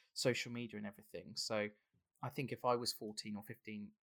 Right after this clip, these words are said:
my approach would be very different today than it was when I was fourteen or fifteen. But it's the same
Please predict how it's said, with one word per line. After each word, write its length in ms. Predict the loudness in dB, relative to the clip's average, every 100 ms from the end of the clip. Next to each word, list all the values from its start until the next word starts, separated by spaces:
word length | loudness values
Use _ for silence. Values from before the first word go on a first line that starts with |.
| -4
my 180 | -2 -2
approach 380 | 0 -2 -2
would 100 | -10
be 120 | -10 -2
very 160 | -2 -2
different 320 | -10 -10 -10
today 280 | 2 2 2
than 120 | -4
it 80 | -6
was 180 | -6 0
when 180 | -2 -2
I 100 | -8
was 140 | -10 -8
fourteen 360 | -8 -8 -10 -10
or 60 | -12
fifteen. 320 | -16 -12 -12 -6
But 160 | -6 -6 _ _ _ _ _ -2
it's 180 | 0 2
the 100 | 2
same 480 | 4 4 2 -2